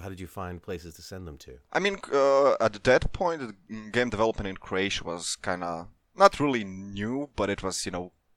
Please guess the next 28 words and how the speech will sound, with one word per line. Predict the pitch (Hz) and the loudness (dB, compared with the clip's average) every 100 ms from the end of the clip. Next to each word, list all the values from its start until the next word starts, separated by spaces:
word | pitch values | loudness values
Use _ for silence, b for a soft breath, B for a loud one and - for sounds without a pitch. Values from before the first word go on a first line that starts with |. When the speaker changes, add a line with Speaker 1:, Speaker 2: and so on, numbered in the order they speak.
| _ _ - | _ _ -6
Speaker 2:
starting | - 92 90 | 0 0 0
to | - | -6
getting | 95 92 87 | -6 -6 -6
all | 90 92 | -4 -4
the | 92 | -4
hype | - 87 - | 0 0 0
around | 120 123 139 | 0 0 0
it. | 165 - - _ B B B B 117 | -4 -6 -16 _ B B B B -8
So | 98 107 | 2 4
Speaker 1:
Mm-hmm. | |
Speaker 2:
basically, | 107 110 107 107 | 4 2 2 0
I | |
was | 95 | 0
just | 101 - | -4 -2
sending | 95 90 | -2 -4
into | 87 87 92 87 87 - | -8 -8 -10 -8 -10 -6
Croatian | 87 90 92 | -4 -4 -6
game | 85 87 | -6 -6
dev | 87 82 | -6 -8
studios | - 92 90 87 92 - - - _ - | -8 -8 -6 -6 -6 -8 -12 -16 _ -10
and | 87 87 87 - _ - | -8 -8 -14 -20 _ -12
to | - | -10
see | 92 | -8
what | 87 87 87 | -8 -8 -10
will | 87 - _ | -14 -16 _
catch | - 90 - | -8 -6 -2
on. | 90 95 - - - - _ _ _ _ _ _ _ | -2 -2 -4 -4 -12 -18 _ _ _ _ _ _ _
Speaker 1:
Nice. | 123 113 65 - - - | -12 -10 -12 -20 -20 -20